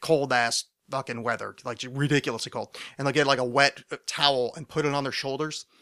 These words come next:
and then they'll, the monk will raise his body temperature to the point that you can see steam leaving the towel, and it'll, like, he'll dry the towel, and that'll be, like, a thing 'cause he can tr-, control their, um, their, uh, their, their body temperature so well.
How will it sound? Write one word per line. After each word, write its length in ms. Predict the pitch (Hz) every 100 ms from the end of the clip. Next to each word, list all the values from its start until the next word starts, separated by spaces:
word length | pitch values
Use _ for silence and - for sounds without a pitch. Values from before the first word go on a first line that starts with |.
| - - _
and 160 | 151
then 100 | 143
they'll, 300 | 151 151 139 - 151 -
the 240 | 143 143
monk 240 | 120 180 143
will 140 | 123
raise 320 | 120 143 147
his 100 | 139
body 240 | 120 131 139
temperature 400 | - 113 117 107
to 120 | 143
the 60 |
point 180 | 123 143
that 80 | 127
you 60 | 127
can 100 | 123
see 140 | 156
steam 600 | 127 - - 160 131 107 - - _
leaving 400 | 131 147 147 139
the 60 |
towel, 520 | 123 - 139 117 123 -
and 100 | 143
it'll, 160 | 127 117
like, 220 | 117 107
he'll 140 | 123
dry 320 | 120 135 123
the 100 | 120
towel, 340 | - 120 107 104
and 100 | 120
that'll 140 | 117
be, 80 | 117
like, 120 | 113
a 60 | 110
thing 280 | - 120 107
'cause 140 | 107
he 80 | 110
can 140 | 117
tr-, 160 | 107 151 -
control 320 | - 123 131
their, 220 | 120 113 - _ - - - _
um, 380 | 143 131 117 113 _ _ _ _ _
their, 360 | 139 135 127 123
uh, 300 | 123 117 120
their, 280 | - 131 117 - _ -
their 140 | 127
body 300 | 110 123 120
temperature 380 | 127 117 - 117
so 240 | 107 120
well. 320 | 113 113 117